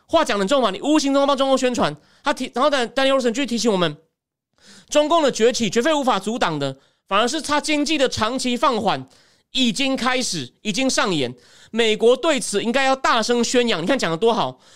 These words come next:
不然每次习近平在吹嘘共产党控制，哦，目前就是掌大权，就是目前呢，我们把国家控制的服服帖帖，而且呢，我们还有个百年计划，也就是二零四九，类似白邦瑞的百年马拉松写的，我们要二零四九要称霸世界。习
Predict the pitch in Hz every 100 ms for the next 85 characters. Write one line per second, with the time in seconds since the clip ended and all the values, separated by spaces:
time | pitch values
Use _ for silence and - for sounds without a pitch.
0 | - - - 370 302 226 359 - 320 285
1 | 302 - 330 330 320 320 320 349 262 262
2 | 285 208 190 330 277 302 262 - _ _
3 | 254 240 220 320 262 220 214 - _ _
4 | - 285 285 - _ _ _ _ _ 269
5 | 208 226 330 240 214 170 185 - - 302
6 | 330 285 220 214 196 208 196 233 247 302
7 | 302 339 269 311 254 214 190 _ _ -
8 | 311 302 285 302 294 285 269 269 247 226
9 | - _ _ - 226 240 294 254 262 240
10 | 202 202 240 320 294 311 202 240 294 311
11 | 240 247 320 220 170 254 277 302 _ _
12 | _ _ _ _ _ 226 240 277 311 254
13 | 247 190 208 214 240 285 208 170 269 349
14 | 311 302 277 269 311 311 311 269 254 294